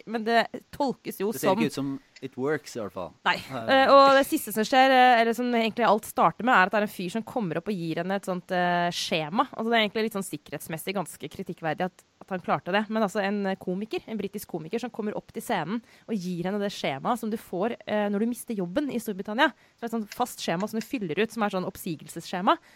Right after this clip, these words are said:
Speaker 1: Eh, og så sier han, eh, "Boris ba meg om å gi deg dette." Eh, så i det hele tatt, det var skikkelig dårlig dag for, eh, Theresa May. Eh, morsomt for oss andre, selvfølgelig, som kan le av dette. Jeg skal legge det ut.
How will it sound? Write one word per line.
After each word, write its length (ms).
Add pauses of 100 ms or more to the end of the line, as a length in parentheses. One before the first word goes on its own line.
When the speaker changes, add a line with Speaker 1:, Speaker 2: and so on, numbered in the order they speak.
(140)
Speaker 1:
Eh, 60
og 80
så 80
sier 240
han, 160
eh, 220
"Boris 500
ba 180
meg 140
om 80
å 80
gi 80
deg 160
dette." 220 (500)
Eh, 80
så 160
i 80
det 80
hele 160
tatt, 140
det 80
var 40
skikkelig 380
dårlig 180
dag 300
for, 100
eh, 200
Theresa 280
May. 300
Eh, 420
morsomt 560
for 140
oss 140
andre, 200
selvfølgelig, 300
som 100
kan 120
le 280 (120)
av 100
dette. 140 (100)
Jeg 80
skal 140
legge 180
det 140
ut. 60